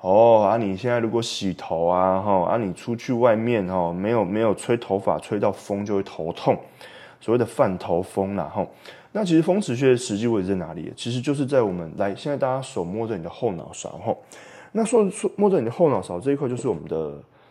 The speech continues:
这个所谓的枕骨，台语叫所谓的后壳啊，哦，有些人说，“哦，你后壳就大颗呢，后壳就壳的，吼。”那后脑勺呢，其实它是一个类似半圆弧形，圆弧形下来之后呢，它会有一个凹槽，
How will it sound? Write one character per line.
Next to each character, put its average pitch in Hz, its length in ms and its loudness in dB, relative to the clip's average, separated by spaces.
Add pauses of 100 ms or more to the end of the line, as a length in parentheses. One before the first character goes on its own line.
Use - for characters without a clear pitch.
这 107 140 -6
个 90 180 -4
所 - 200 -8
谓 110 60 -2
的 104 60 -4
枕 90 300 -8
骨， - 220 -10 (280)
台 113 160 0
语 120 80 4
叫 120 140 2
所 107 120 0
谓 107 60 2
的 - 120 -2
后 90 160 0
壳 - 240 -2
啊， 90 160 -2 (260)
哦， 87 240 -6
有 90 60 -8
些 123 120 -2
人 113 120 -4
说 123 140 -4
，“哦， 131 60 0
你 156 140 0
后 104 160 2
壳 107 300 -4
就 147 100 -4
大 85 220 -2
颗 113 240 -6
呢， 117 260 -6
后 92 140 -4
壳 98 180 -4
就 117 140 -4
壳 - 300 -8
的， - 120 -16 (140)
吼。” 92 120 -6 (1300)
那 185 120 4
后 180 240 4
脑 95 180 2
勺 87 220 -6
呢， 90 140 -4
其 95 120 -8
实 110 140 -8
它 117 100 0
是 117 120 -4
一 101 40 -2
个 90 120 0
类 95 160 0
似 98 180 -8
半 95 240 -2
圆 85 180 -6
弧 90 240 -8
形， - 240 -12 (540)
圆 165 160 6
弧 208 100 4
形 131 160 2
下 139 160 4
来 104 120 6
之 113 160 -2
后 127 80 0
呢， 98 100 0
它 117 160 -6
会 113 160 0
有 82 60 0
一 82 40 -4
个 - 200 -8
凹 120 440 -4
槽， - 360 -18